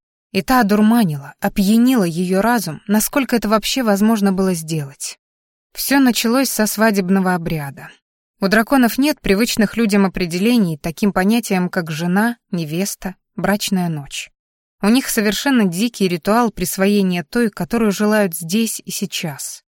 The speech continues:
И когда Сияра поведала об основных моментах так называемой свадьбы, Ада оцепенела от ужаса. Она должна была выйти почти голой на обозрение всего клана, пройти через живой коридор к вождю,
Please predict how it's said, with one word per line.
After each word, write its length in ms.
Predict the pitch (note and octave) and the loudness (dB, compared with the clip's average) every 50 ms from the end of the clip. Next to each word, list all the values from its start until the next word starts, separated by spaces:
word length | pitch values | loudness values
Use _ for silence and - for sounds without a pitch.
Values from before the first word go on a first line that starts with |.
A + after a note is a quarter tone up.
| _ _ _ _ _ _ | _ _ _ _ _ _
И 100 | G3+ G3 | -4 -2
когда 300 | - G#3+ G#3 G#3 B3 C4+ | 0 0 2 2 2 0
Сияра 400 | - - A3+ G#3 A3+ A#3+ A#3 G#3+ | 2 0 2 4 4 4 4 4
поведала 600 | - G3 F#3 F3+ G3+ A#3 A3+ F#3+ G3+ F3+ F3+ F3+ | 4 2 2 4 4 2 4 4 2 2 4 2
об 120 | F3 D#3+ F#3 | 0 0 -2
основных 540 | F3+ - G#3 F#3+ F#3 F3+ G3 A#3 A3 - | -2 0 2 2 2 2 2 0 0 0
моментах 720 | - F#3 F3+ F3+ G3 A3+ A#3+ G#3+ - - D#3 - - - _ - | -2 0 2 2 2 4 2 2 0 -2 -10 -10 -14 -20 _ -4
так 180 | _ G#3+ G#3 - | _ -2 0 2
называемой 640 | G#3+ F#3+ F#3+ E3 F#3+ E3+ G3 G3 F#3+ F3+ E3+ E3 D#3 | 2 2 2 0 0 2 2 2 2 0 -2 -4 -6
свадьбы, 560 | - - F#3+ G3+ A#3 A#3+ F#3 D#3+ D3 D3 - _ _ _ _ _ _ _ _ | -6 -4 -2 0 0 0 -2 -4 -10 -12 -16 _ _ _ _ _ _ _ _
Ада 320 | - G#3+ A#3+ A3 G#3 A#3 | 2 2 4 4 4 2
оцепенела 800 | - - A3+ - - - G#3+ - - G#3+ G#3+ G#3 G#3 G3 F#3 F#3 | 2 2 -2 -2 -2 -4 -2 0 2 4 4 4 4 2 0 -2
от 180 | F#3 F3+ - - | -4 -4 -6 -8
ужаса. 540 | F3+ D#3 C#3+ C#3 D3+ D3 - - - - - _ _ _ _ _ _ _ _ | -10 -10 -10 -12 -14 -12 -12 -12 -12 -14 -18 _ _ _ _ _ _ _ _
Она 240 | G3+ G3+ A3 A#3+ B3 | 0 2 4 4 4
должна 400 | A3 A3+ G#3+ A3 F#3+ A3 A#3+ B3 | 4 4 2 4 4 4 4 4
была 220 | G#3+ G3+ F#3+ F#3+ | 4 4 2 4
выйти 260 | F3+ G#3+ A#3+ - - | 2 0 0 0 -2
почти 400 | F#3+ - F#3 - - - - G3+ | -2 -2 -2 -2 -4 -2 -2 -2
голой 380 | E3+ D#3+ F3 G#3 A#3+ A#3 G3 E3 | -2 0 0 2 2 2 2 0
на 180 | D#3+ D#3+ D#3+ | 0 0 -2
обозрение 560 | D#3+ D#3 E3+ F3 E3+ F#3 G3+ G#3+ G#3 F#3+ F3+ - | 0 0 0 0 2 2 4 4 4 2 2 -2
всего 300 | - - - E3+ F3+ F3 | -4 -6 -4 -4 -4 -4
клана, 500 | - - F3+ G3 A3 G#3+ F#3 D3+ D3+ _ _ _ _ _ _ _ | -4 -2 -2 0 0 0 -2 -4 -8 _ _ _ _ _ _ _
пройти 380 | - G3 F#3+ F3+ - - C4 C4 | 0 0 0 2 2 0 -2 0
через 300 | - - G#3 E3 F3 D#3+ | 0 -2 -2 -2 -2 -2
живой 280 | D#3+ F#3 F#3 A#3+ B3 | -2 0 0 0 -2
коридор 400 | A3 - F#3 F3+ E3 E3+ A3 G#3+ | 0 0 -2 -2 0 0 -2 -2
к 80 | - - | -2 -4
вождю, 500 | E3 F3 E3+ E3 E3+ E3 G#3 B3+ A#3 | -2 -2 -2 -2 -4 -2 -2 -2 -2